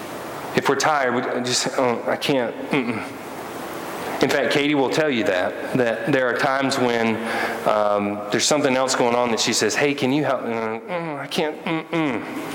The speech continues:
"Not one, mm-mm. Not one more thing, please." And then she says, "Okay, I need you, I need you to push through that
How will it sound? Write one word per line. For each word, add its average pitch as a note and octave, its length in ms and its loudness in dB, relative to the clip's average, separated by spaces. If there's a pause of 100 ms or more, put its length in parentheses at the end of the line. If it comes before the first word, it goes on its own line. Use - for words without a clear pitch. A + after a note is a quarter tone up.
(280)
"Not D3+ 300 4
one, F3+ 540 0 (100)
mm-mm. F3 2500 -2
Not B2 160 0
one C3+ 160 2
more C#3+ 160 -2
thing, B2+ 300 2
please." B2+ 640 0 (1120)
And G#2 100 2
then G#2 40 2
she G2+ 140 2
says, F#2+ 280 2
"Okay, G2+ 280 0
I G2 80 2
need G2 220 2
you, F#2 100 2 (160)
I A#2 60 2
need G2+ 160 2
you F#2 80 2
to F#2 60 -8
push - 220 0
through A#2+ 200 2
that F#2 260 2